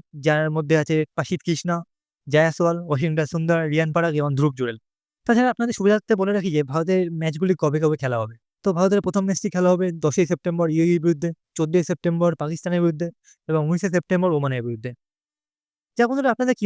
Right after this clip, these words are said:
মনে হয়, কোন কোন প্লেয়ারদের স্কোয়াডে রাখার সিদ্ধান্ত খুবই ভালো এবং কোন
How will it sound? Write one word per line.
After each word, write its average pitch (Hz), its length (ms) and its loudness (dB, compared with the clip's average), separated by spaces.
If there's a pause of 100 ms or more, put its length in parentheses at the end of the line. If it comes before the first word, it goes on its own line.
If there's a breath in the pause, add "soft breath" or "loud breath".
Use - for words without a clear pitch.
মনে 127 140 0
হয়, 107 120 -6 (480)
কোন 214 220 6
কোন 233 160 4
প্লেয়ারদের 208 460 4 (380)
স্কোয়াডে 196 280 2
রাখার 190 300 0
সিদ্ধান্ত 185 300 0 (140)
খুবই 180 240 0
ভালো 175 160 0 (140)
এবং 165 180 0 (180)
কোন 175 120 -2